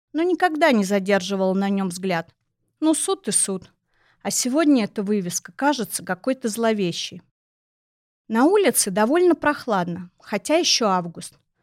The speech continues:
Дорожки и землю щедро окропляет мелкий серый дождь. Настроение у меня почему-то убитое. Где-то глубоко внутри сидит плохое предчувствие.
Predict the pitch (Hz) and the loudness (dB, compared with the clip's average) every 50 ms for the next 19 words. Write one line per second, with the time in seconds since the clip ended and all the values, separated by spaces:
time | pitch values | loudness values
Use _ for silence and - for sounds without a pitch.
0 | _ _ _ _ _ _ _ - 202 220 262 302 339 320 - - - 302 302 285 | _ _ _ _ _ _ _ 0 2 4 4 6 4 2 0 -2 0 0 2 2
1 | 254 294 359 403 403 330 214 180 - - - - - - - - 339 311 277 240 | 2 2 2 2 2 2 0 -2 -4 -6 -20 -14 -8 -4 0 0 2 2 2 2
2 | 208 196 - - 220 214 - - 220 214 196 180 180 202 214 240 285 330 - - | 2 0 0 0 -2 -2 -2 0 0 2 2 2 2 2 2 2 2 0 0 -4
3 | - - - - 247 247 247 262 226 185 180 175 170 175 - _ _ _ _ _ | -6 -6 -4 0 0 0 0 0 -2 -4 -4 -6 -6 -6 -10 _ _ _ _ _
4 | _ _ _ _ _ _ _ _ _ _ _ _ _ _ _ _ _ _ _ _ | _ _ _ _ _ _ _ _ _ _ _ _ _ _ _ _ _ _ _ _
5 | _ _ _ _ _ - 240 240 - - - 285 285 320 359 392 392 370 302 247 | _ _ _ _ _ -4 -2 -2 -2 0 0 2 4 4 4 4 2 2 2 2
6 | 214 202 190 190 190 180 175 175 - 202 - - - 247 277 320 302 - 294 285 | 2 2 0 -2 -2 -2 -4 -6 -8 -10 -8 -2 2 4 4 4 2 0 -2 -2
7 | 262 226 196 202 190 180 - - 180 185 190 _ _ _ _ _ _ _ _ _ | 0 0 -2 -4 -6 -8 -10 -12 -12 -12 -12 _ _ _ _ _ _ _ _ _
8 | 208 196 190 262 285 294 - 254 233 277 277 247 269 277 285 - 302 285 254 269 | -8 -4 0 0 0 0 0 -2 0 2 2 4 2 2 2 2 2 6 6 8
9 | 277 277 - - 330 359 - - - 202 196 277 311 - - 247 233 - - 262 | 6 6 4 0 -4 -2 -2 -2 -2 -2 -2 -2 -2 -2 0 -2 -2 -2 0 0
10 | 262 247 254 - 254 247 - - - 214 196 - - - - 185 165 - | 0 0 0 -2 -6 -6 -4 -6 -6 -4 -4 -4 -4 -6 -6 -12 -12 -12